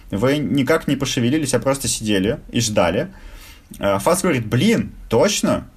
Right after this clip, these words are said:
используют незаконно, недобросовестно, давайте накажем». И наказывают, причём какими-нибудь дикими оборотными штрафами. А в действительности, э,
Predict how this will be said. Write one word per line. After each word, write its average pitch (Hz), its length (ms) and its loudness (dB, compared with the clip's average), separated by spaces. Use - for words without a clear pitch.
используют 151 600 0
незаконно, 127 460 2
недобросовестно, 117 680 0
давайте 131 320 2
накажем». 139 400 0
И - 80 0
наказывают, 117 640 0
причём 135 340 0
какими-нибудь 135 640 -4
дикими 151 320 -2
оборотными 123 540 0
штрафами. - 560 -4
А 104 120 2
в 107 60 -4
действительности, 175 960 0
э, 95 460 0